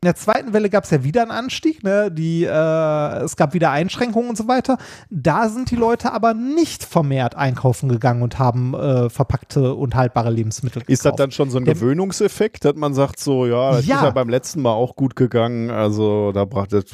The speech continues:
Speaker 1: Genau,
Speaker 2: müssen wir
Speaker 1: die, genau, die Situation ist nicht neu, es ist weniger ungewiss und man ist, äh, man weiß so, äh, das passt.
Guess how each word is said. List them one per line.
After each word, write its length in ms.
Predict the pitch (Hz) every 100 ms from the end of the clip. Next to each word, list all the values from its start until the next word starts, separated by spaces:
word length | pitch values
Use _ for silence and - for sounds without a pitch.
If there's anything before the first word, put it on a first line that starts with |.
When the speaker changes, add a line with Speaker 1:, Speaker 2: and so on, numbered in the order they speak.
| 156
Speaker 1:
Genau, 220 | 233 254
Speaker 2:
müssen 300 | 107 101 208 -
wir 80 |
Speaker 1:
die, 20 | 196 - _ _ _ _ _ 170
genau, 200 | 226 175
die 100 | 180
Situation 560 | 247 240 214 - 254
ist 120 | -
nicht 160 | 190 -
neu, 220 | 151 208 320
es 120 | 196
ist 180 | 165 156
weniger 320 | 233 277 208
ungewiss 580 | 240 302 254 139 214 -
und 100 | 202
man 120 | 190 190
ist, 260 | 226 -
äh, 340 | 220 214 180 175
man 240 | 160 147
weiß 460 | 139 185 359 - -
so, 340 | 240 247 226
äh, 200 | - 214
das 160 | 180 185 -
passt. 460 | 208 - - -